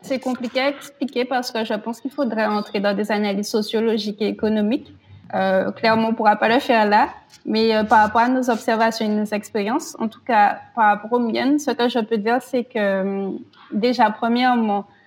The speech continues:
je me souviens avoir postulé, euh, à des postes locaux, euh,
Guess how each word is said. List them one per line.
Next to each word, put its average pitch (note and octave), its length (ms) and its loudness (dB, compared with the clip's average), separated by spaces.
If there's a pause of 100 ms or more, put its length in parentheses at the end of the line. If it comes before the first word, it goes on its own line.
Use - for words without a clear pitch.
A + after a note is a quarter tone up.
(220)
je - 100 -8
me A3+ 140 0
souviens C#4 400 2
avoir A3 240 2
postulé, A3 720 -2
euh, F#3+ 400 0
à G#3 100 2
des G#3 140 -2
postes - 580 -4 (420)
locaux, G#3+ 840 -4 (680)
euh, G3+ 600 -2